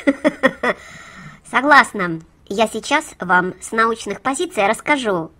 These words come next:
почему, что на данный момент об этом известно. Прежде всего хочу сказать, что бабушка сама экземпляр, подтверждающий положительное действие марихуаны.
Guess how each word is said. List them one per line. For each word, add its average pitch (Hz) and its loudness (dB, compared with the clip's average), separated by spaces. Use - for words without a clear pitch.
почему, 202 -2
что - -2
на 247 0
данный 190 0
момент 180 -4
об 180 -2
этом 196 -4
известно. 185 -4
Прежде 262 0
всего 285 -4
хочу 214 -2
сказать, 202 0
что - -4
бабушка 226 2
сама 240 2
экземпляр, 220 0
подтверждающий 226 -2
положительное 233 0
действие 196 -2
марихуаны. 202 0